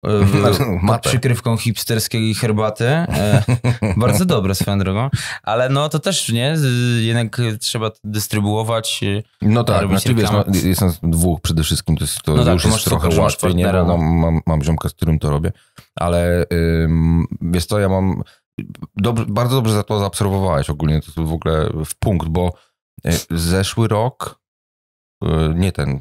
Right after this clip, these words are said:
Speaker 2: dwa dwa, tylko, e, dwa jeden, jak zaczęliśmy z tym, to bardzo
Speaker 1: <clears throat>
Speaker 2: rzeczywiście ucierpiały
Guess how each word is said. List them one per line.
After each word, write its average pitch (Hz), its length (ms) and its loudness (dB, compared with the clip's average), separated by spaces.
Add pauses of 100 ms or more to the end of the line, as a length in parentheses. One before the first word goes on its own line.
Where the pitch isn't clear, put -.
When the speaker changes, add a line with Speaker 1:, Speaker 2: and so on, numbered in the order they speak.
(140)
Speaker 2:
dwa - 380 -6
dwa, 85 220 -2
tylko, 73 460 -6
e, 71 160 0
dwa 71 220 -2
jeden, 90 340 0 (440)
jak 80 100 -2
zaczęliśmy 87 560 0
z - 80 -4
tym, 113 220 0 (320)
to 87 80 0
bardzo 95 340 2
Speaker 1:
<clears throat> 92 40 4
Speaker 2:
rzeczywiście 90 680 0 (100)
ucierpiały 78 840 0